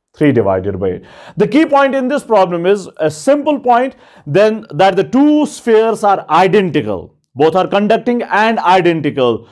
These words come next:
So there is no reason for the charges to be different when they are brought in contact. They will share charges equally.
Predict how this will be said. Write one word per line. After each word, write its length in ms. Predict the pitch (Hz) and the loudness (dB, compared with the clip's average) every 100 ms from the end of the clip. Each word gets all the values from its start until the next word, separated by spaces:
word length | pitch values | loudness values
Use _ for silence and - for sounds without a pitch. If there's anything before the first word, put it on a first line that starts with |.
| _ _ | _ _
So 160 | 196 | -2
there 220 | 175 190 | 0 0
is 180 | 170 120 _ _ _ _ | -2 -8 _ _ _ _
no 400 | 123 143 233 285 | -6 0 2 4
reason 560 | 214 196 180 165 190 190 | 2 0 -2 -2 -4 -6
for 320 | - 175 151 | -6 -4 -2
the 100 | 143 | -4
charges 560 | 151 160 156 143 160 147 | 0 2 2 0 -6 -6
to 100 | 139 | -6
be 120 | 123 | -4
different 440 | 113 - 101 85 - _ _ | -4 -6 -10 -12 -18 _ _
when 320 | 110 139 139 | -2 0 2
they 80 | 135 | 2
are 160 | 131 110 | 2 0
brought 300 | 123 120 120 | 0 -2 -4
in 100 | 110 | -6
contact. 480 | 107 98 85 82 _ _ - | -6 -6 -12 -14 _ _ -2
They 140 | 147 | 2
will 100 | 143 | 2
share 320 | 135 208 214 | 2 2 2
charges 580 | - 175 147 143 151 147 - | 0 0 2 0 -4 -6 0
equally. 560 | 220 147 110 92 90 | 0 0 -4 -6 -14